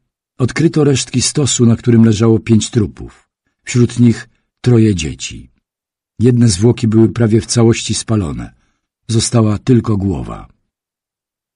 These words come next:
Tylko niektórzy mieli odwagę oburzać się na nieludzkie metody postępowania z chłopami. W marcu tysiąc dziewięćset trzydziestego roku Michaił Kalinin,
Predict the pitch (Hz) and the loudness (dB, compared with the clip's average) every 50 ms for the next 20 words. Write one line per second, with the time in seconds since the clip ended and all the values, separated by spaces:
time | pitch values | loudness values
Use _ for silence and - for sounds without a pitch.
0 | _ _ _ _ _ _ _ _ _ _ _ _ _ _ _ _ _ _ _ _ | _ _ _ _ _ _ _ _ _ _ _ _ _ _ _ _ _ _ _ _
1 | _ _ _ _ _ _ _ _ _ _ _ _ _ _ _ _ _ _ _ _ | _ _ _ _ _ _ _ _ _ _ _ _ _ _ _ _ _ _ _ _
2 | _ _ _ _ _ _ - 165 175 175 170 160 165 160 - - 175 180 147 143 | _ _ _ _ _ _ -2 -2 0 2 2 2 2 2 2 0 0 2 2 2
3 | 135 139 143 127 127 123 113 110 123 139 127 123 123 120 110 110 120 113 123 123 | 2 2 4 4 4 2 2 2 0 0 2 2 2 2 2 2 0 2 2 0
4 | 120 - - 117 113 113 110 110 110 110 127 120 - - 123 113 110 107 - 120 | 0 0 2 4 4 4 4 4 4 4 2 2 0 0 2 2 2 2 0 0
5 | 110 117 98 - 110 - - 113 101 98 104 101 104 101 98 92 - - 98 92 | 0 0 0 0 -4 0 0 0 0 0 0 0 0 0 -2 -2 -4 -6 -6 -10
6 | - - - - - 58 58 55 - - _ _ _ _ _ _ _ _ _ _ | -10 -10 -12 -12 -12 -12 -12 -14 -16 -18 _ _ _ _ _ _ _ _ _ _
7 | - 92 95 110 135 131 123 - 160 160 160 - 110 - 110 107 98 98 117 113 | -6 -2 2 2 2 2 0 -2 -6 -6 -4 -6 -2 0 0 0 2 2 4 4
8 | 117 104 - 104 101 - - _ - - - 117 98 101 92 - - 113 92 98 | 4 2 2 -2 -6 -6 -10 _ -8 -6 -4 -2 -4 -4 -6 -2 -4 -2 -2 -2
9 | 92 90 87 - - - 113 117 - _ _ _ _ _ _ _ _ _ _ _ | -4 -6 -8 -10 -10 -12 -12 -12 -14 _ _ _ _ _ _ _ _ _ _ _
10 | - 113 113 - - 120 123 127 135 135 139 135 - - - 117 107 104 104 101 | 0 0 0 2 0 2 2 2 2 2 -2 -8 -10 -4 0 2 2 4 4 4
11 | 104 107 117 123 127 | 4 4 4 2 0